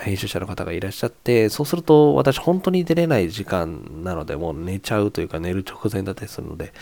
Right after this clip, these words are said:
それは本当に申し訳ないんですけど、まあ、例えば夕方の、えー、四時、五時ぐらいまでにいただけますかっていう話を、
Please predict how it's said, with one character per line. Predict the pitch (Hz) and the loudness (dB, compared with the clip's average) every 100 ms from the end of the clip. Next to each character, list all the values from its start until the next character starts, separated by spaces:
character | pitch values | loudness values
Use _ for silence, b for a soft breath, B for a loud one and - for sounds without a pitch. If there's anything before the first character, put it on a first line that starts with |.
| B B - | B B -12
そ | - 147 | 0 2
れ | |
は | 143 | 2
本 | 143 | 2
当 | 139 | 4
に | 135 | 4
申 | 135 | 2
し | 147 | 0
訳 | 143 151 | 0 0
な | 151 | 0
い | |
ん | |
で | 147 | -2
す | - | -6
け | 139 | -4
ど、 | 160 160 160 - - | 2 2 2 -2 -2
ま | 135 | -2
あ、 | |
例 | - 131 139 | -2 -2 -2
え | |
ば | 127 | 2
夕 | 120 120 | 2 2
方 | 120 120 | 2 0
の、 | 113 104 - - | 2 0 -2 -6
え | 117 | -4
ー、 | 107 | -2
四 | 104 | -2
時、 | 113 | -4
五 | 107 110 | -4 -4
時 | 113 113 | -2 -2
ぐ | 135 | 2
ら | 143 | 0
い | 117 | 2
ま | 135 | 0
で | 160 | 0
に | 139 98 87 - - | 0 0 -2 -6 -12
い | 120 | -8
た | 117 | -6
だ | - | -6
け | - 110 | -6 -6
ま | 113 110 | -6 -8
す | - | -12
か | - 120 120 | -4 -2 -2
っ | |
て | - 92 | -2 -4
い | |
う | - | -2
話 | 90 - - | -4 -4 -4
を、 | 80 | -4